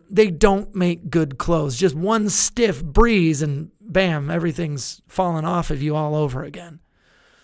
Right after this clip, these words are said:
That's what happens when sin comes in. That's what happens personally. That's what happens in relationships. How many times have men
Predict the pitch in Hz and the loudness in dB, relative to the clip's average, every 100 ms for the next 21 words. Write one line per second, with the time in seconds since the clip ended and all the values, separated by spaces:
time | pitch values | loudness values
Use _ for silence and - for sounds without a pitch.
0 | _ _ _ _ _ _ _ _ _ _ | _ _ _ _ _ _ _ _ _ _
1 | - 180 202 208 220 247 160 190 185 190 | -6 2 2 2 -2 0 -2 -2 -2 -4
2 | 165 160 165 143 185 170 143 123 _ - | -4 -6 -6 -4 -4 -6 -8 -14 _ -8
3 | 160 143 135 147 143 _ _ - - _ | -8 -6 -8 -10 -14 _ _ -20 -20 _
4 | 165 156 180 165 156 156 165 151 120 - | -4 -4 -6 -4 -6 -6 -8 -8 -10 -12
5 | _ _ - - 147 180 185 196 170 151 | _ _ -6 -4 -4 -2 -2 -2 -6 -8
6 | 160 139 156 160 147 151 147 151 156 - | -10 -10 -10 -10 -10 -8 -8 -8 -8 -10
7 | 143 - - - - - - - 214 277 | -10 -12 -12 -16 -20 -20 -20 -6 -4 -2
8 | 311 262 - 170 127 175 165 - - _ | -4 0 0 0 -4 -8 -10 -12 -20 _
9 | _ _ _ _ _ _ 190 190 160 175 | _ _ _ _ _ _ 2 2 2 -2
10 | 170 202 208 151 160 151 | 0 2 2 -2 -6 -12